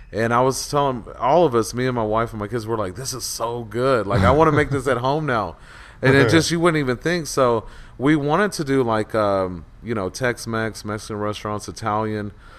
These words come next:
Speaker 1: Uh, we were doing, like, Japanese, Chinese, you know, Vietnamese places,
Speaker 2: Yeah.
Speaker 1: and, uh, we even a Greek place where he has a popper-, popular, uh, gyro with a,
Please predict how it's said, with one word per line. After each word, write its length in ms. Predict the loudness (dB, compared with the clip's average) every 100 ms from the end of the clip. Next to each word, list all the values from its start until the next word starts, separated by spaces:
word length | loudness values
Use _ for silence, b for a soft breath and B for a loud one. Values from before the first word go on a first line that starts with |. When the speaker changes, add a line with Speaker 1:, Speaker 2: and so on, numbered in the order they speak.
| B B
Speaker 1:
Uh, 240 | -4 -2 0
we 100 | 0
were 120 | 0 0
doing, 200 | -2 -2
like, 180 | -4 -4
Japanese, 720 | -4 -2 -4 -4 -4 -6 -8
Chinese, 720 | -6 -4 -6 -6 -8 -10 -14 -12
you 100 | -8
know, 140 | -6
Vietnamese 440 | -4 -4 -4 -6 -4
places, 480 | -2 -2 -4 -6 -6
Speaker 2:
Yeah. 60 |
Speaker 1:
and, 160 | -6 -6
uh, 260 | -6 -6 -10 B B B B B -6
we 380 | -2 0 -2 -6 -6
even 300 | -2 0 2
a 100 | 0
Greek 360 | 0 -4 -4 -4
place 380 | -2 -2 -4
where 180 | -4 -4
he 120 | -2
has 180 | -4 -4
a 40 | -10
popper-, 440 | -6 -6 -4 -8 -8
popular, 560 | -4 -4 -2 -2 -2 -2
uh, 260 | -2 -4 -6
gyro 580 | -4 0 2 2 0 -2
with 220 | -4 -4
a, 180 | -6